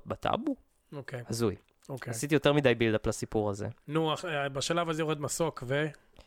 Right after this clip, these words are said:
Speaker 1: יורד מסוק ולוקח את כולנו. זהו, אז, אה, בשבועות האחרונים עכשיו עוד מ-, עוד דבר מגניב שעשינו, עשינו כמה דברים מגניבים בחזית
Speaker 2: רגע,
Speaker 1: הדיגיטלית
Speaker 2: שינית
Speaker 1: בקמפיין.
Speaker 2: נושא?
Speaker 1: מה?
Speaker 2: שינית נושא?
Speaker 1: כן.
Speaker 2: רגע, אבל מה עם האותיות?
Speaker 1: אה, אז בסוף, אה, היינו עם קוף צדיק.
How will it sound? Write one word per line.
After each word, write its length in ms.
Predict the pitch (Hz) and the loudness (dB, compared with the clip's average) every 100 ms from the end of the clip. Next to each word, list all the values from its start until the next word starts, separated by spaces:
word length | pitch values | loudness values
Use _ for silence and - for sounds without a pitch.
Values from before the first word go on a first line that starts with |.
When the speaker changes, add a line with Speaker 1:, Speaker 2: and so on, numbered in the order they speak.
| _ _ - | _ _ 2
Speaker 1:
יורד 180 | 143 | 4
מסוק 380 | 131 - 202 202 | 4 6 6 6
ולוקח 400 | 131 127 - 139 | 4 4 4 2
את 80 | - | 0
כולנו. 340 | - 113 107 123 | 0 2 2 8
זהו, 240 | 277 247 | 8 8
אז, 240 | 151 151 165 | 2 4 6
אה, 180 | 165 | 6
בשבועות 440 | 147 156 190 185 214 | 6 4 4 4 4
האחרונים 320 | - 170 165 | 4 4 4
עכשיו 240 | - 151 | 4 4
עוד 180 | 139 170 | 6 6
מ-, 60 | 180 - - | 6 4 2
עוד 180 | - 170 | 4 6
דבר 200 | 160 160 | 6 6
מגניב 300 | 147 143 156 | 4 4 2
שעשינו, 360 | 151 - 151 143 | 2 2 4 4
עשינו 220 | - 233 | 4 6
כמה 180 | 196 180 | 8 8
דברים 200 | 143 139 | 8 6
מגניבים 500 | 120 113 120 120 113 - - | 4 4 4 2 -2 -8 -12
בחזית 460 | 127 - 113 120 120 | -8 -4 -2 0 4
Speaker 2:
רגע, 180 | 175 | 4
Speaker 1:
הדיגיטלית 260 | 143 156 104 | 4 4 4
Speaker 2:
שינית 160 | 104 135 | 4 2
Speaker 1:
בקמפיין. 380 | 143 104 101 | 0 0 0
Speaker 2:
נושא? 120 | 104 - _ _ _ - | -2 -6 _ _ _ 0
Speaker 1:
מה? 120 | 110 180 _ _ - | 0 0 _ _ -14
Speaker 2:
שינית 300 | - 143 151 | -4 -2 -2
נושא? 240 | 131 - | -2 2
Speaker 1:
כן. 140 | 107 110 - _ _ - | 4 2 -8 _ _ 4
Speaker 2:
רגע, 180 | 220 | 6
אבל 120 | 175 143 | 6 6
מה 120 | 165 | 6
עם 140 | 196 | 6
האותיות? 600 | 233 220 269 247 - - - - | 4 6 8 6 4 -14 -14 4
Speaker 1:
אה, 220 | - 110 - | 6 6 4
אז 160 | 123 | 0
בסוף, 520 | 120 - 180 180 - 180 | 2 4 4 4 2 6
אה, 500 | 170 165 160 156 165 | 8 8 6 6 6
היינו 240 | 240 208 | 6 6
עם 100 | 143 | 6
קוף 220 | - 165 | 2 -4
צדיק. 480 | - 143 123 101 - | 4 4 4 -2 -8